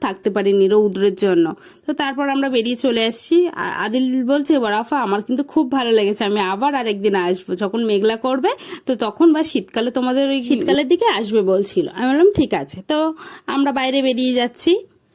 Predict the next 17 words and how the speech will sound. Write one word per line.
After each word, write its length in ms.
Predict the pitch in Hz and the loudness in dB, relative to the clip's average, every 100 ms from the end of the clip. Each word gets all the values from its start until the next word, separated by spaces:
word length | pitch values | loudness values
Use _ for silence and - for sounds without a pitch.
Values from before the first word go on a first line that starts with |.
| _ _ - | _ _ -6
তো 60 | |
দেখো 260 | 240 240 - | -4 -4 -2
আমরা 220 | 415 247 | 0 0
তো 100 | 240 | -2
বাইরে 240 | 254 233 247 | -2 0 2
বেরিয়ে 300 | 226 226 220 | 2 4 2
এসেছি, 260 | 226 285 | 2 0
এবার 160 | 214 226 | 2 0
চলে 340 | - 233 208 | 0 2 2
যাব। 320 | 202 202 233 392 - _ _ _ _ _ _ _ _ _ _ _ _ _ _ _ _ _ - | 2 0 0 -2 -6 _ _ _ _ _ _ _ _ _ _ _ _ _ _ _ _ _ -6
তো 80 | 233 | -4
বাইরে 300 | 196 202 226 | -2 -2 0
বেরিয়ে 380 | 220 208 220 220 | 2 2 4 2
এসেছি, 440 | - - 320 392 - _ _ _ _ _ _ _ - | 0 -2 0 -2 -6 _ _ _ _ _ _ _ -8
আদিলও 380 | 214 233 240 285 | -2 2 4 4
বেরিয়ে 320 | 254 247 262 | 4 4 4
গেছে। 480 | 277 - 311 392 | 2 0 -6 -6